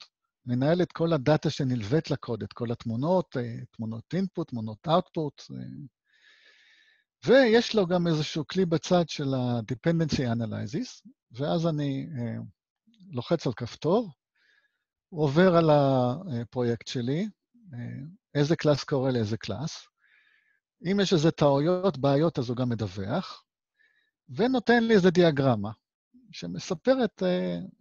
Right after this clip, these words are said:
אה, איך בניתי את ה-Object Oriented Design ב-, בפרויקט הזה, כדי שאם אני אחזור אליו אחרי כמה חודשים, אחרי כמה שנים, יהיה לי יותר קל להיכנס, לזכור מה עשיתי, לראות שלא שכחתי שום דבר.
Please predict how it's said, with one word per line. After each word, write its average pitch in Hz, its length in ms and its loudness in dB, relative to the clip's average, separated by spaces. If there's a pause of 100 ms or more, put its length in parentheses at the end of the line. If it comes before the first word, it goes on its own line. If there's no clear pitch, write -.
אה, 160 160 -8 (520)
איך 175 200 2
בניתי 165 540 2
את - 140 -8
ה-Object 147 920 -4
Oriented 143 460 -4
Design 127 560 0
ב-, 110 220 -10
בפרויקט 123 500 -10
הזה, 107 240 -10 (640)
כדי 247 220 0
שאם 269 220 2
אני 247 120 4
אחזור 226 300 4
אליו 170 280 2
אחרי 175 180 -2
כמה 175 240 -2
חודשים, 151 480 -6
אחרי 151 200 -4
כמה 160 220 -6
שנים, 185 480 -2 (1000)
יהיה 190 100 -6
לי 208 60 -4
יותר 190 240 0
קל 180 200 4
להיכנס, 151 500 0
לזכור 131 340 -4
מה 127 120 -4
עשיתי, 135 380 -4
לראות 110 280 -8
שלא 117 160 -12
שכחתי - 440 -14
שום 101 220 -14
דבר. 98 280 -12